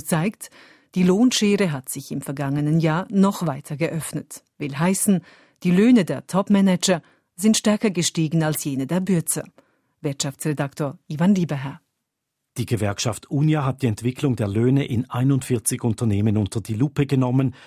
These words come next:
Speaker 2: darunter fünfzehn der größten Konzerne an der Schweizer Börse. International tätige Konzerne, zum Beispiel in der Pharma- oder Finanzbranche, bei denen die Managerlöhne vergleichsweise hoch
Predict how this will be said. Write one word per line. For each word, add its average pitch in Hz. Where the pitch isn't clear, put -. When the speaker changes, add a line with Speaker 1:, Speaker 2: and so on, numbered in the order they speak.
Speaker 2:
darunter 135
fünfzehn 127
der 107
größten 127
Konzerne 113
an 110
der 120
Schweizer 95
Börse. 113
International 131
tätige 120
Konzerne, 113
zum 110
Beispiel 113
in 104
der -
Pharma- 117
oder -
Finanzbranche, 117
bei 120
denen 143
die 117
Managerlöhne 117
vergleichsweise 95
hoch 131